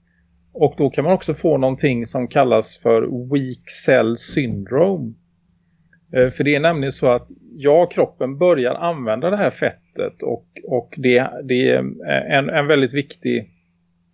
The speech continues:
eh, funktion för fettet i kroppen då. Det är ju att, eh, cellmembranet, cellmembranen består av fetter då, va? Men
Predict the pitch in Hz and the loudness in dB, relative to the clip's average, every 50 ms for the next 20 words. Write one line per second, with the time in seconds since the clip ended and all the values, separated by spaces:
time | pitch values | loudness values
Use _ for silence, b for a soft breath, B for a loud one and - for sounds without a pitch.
0 | _ _ _ _ _ _ _ _ _ _ _ _ _ _ - _ _ - 120 113 | _ _ _ _ _ _ _ _ _ _ _ _ _ _ -20 _ _ -6 -6 -6
1 | 113 - - 143 139 - 156 156 190 196 190 175 - - 170 - - 143 - _ | -4 -4 -6 -6 0 4 4 4 4 4 2 -2 -4 -6 -6 -2 -2 -4 -4 _
2 | 135 127 - 127 - 139 127 131 _ - 123 120 131 127 120 123 131 131 131 127 | -10 -8 -8 -6 -4 -4 -4 -4 _ -10 -6 -4 -2 -2 0 0 0 0 2 2
3 | 123 120 123 - 127 123 123 113 - _ _ _ _ - - 117 117 117 120 120 | 0 0 0 0 2 0 0 0 -4 _ _ _ _ -2 0 0 2 2 0 -2
4 | 113 - - 175 165 143 120 110 113 113 107 107 110 120 107 98 101 123 160 170 | -2 2 2 2 4 2 0 0 -4 -4 -4 -2 -2 -2 -2 -2 -2 -4 -4 -6
5 | 170 _ _ - - _ - - 180 170 156 135 120 110 110 107 113 113 107 110 | -6 _ _ -20 -20 _ -8 -2 0 0 0 0 -4 -4 -4 -2 0 0 0 0
6 | 127 160 180 180 190 - - - 62 110 107 104 - - 151 - _ - - - | -2 -4 -4 -4 -4 -2 -2 0 2 2 0 0 0 -2 -4 -4 _ -14 -10 -6
7 | 62 76 71 55 - - 160 - - _ _ _ b b b b b b b b | -4 -2 -2 -4 -6 -10 -12 -14 -20 _ _ _ b b b b b b b b
8 | b b b b _ _ - 139 135 139 143 - | b b b b _ _ 0 0 0 0 0 -6